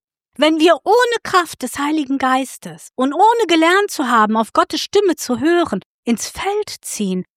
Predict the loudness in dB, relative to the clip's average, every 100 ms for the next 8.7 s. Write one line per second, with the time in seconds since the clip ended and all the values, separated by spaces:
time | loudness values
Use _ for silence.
0 | _ 2 4 4 2 -2 -4 -4 0 2
1 | 0 0 0 0 -4 -4 0 0 -4 -2
2 | 0 0 -2 -8 _ _ _ 0 0 0
3 | -4 -6 -2 -2 -2 -8 _ _ _ -2
4 | -2 0 -2 0 -4 -2 0 0 -2 -2
5 | 0 0 -2 -8 _ -4 2 2 2 0
6 | 2 2 2 4 2 0 _ _ -6 0
7 | 0 2 2 2 0 0 0 2 2 0
8 | _ _ -4 2 2 0 -6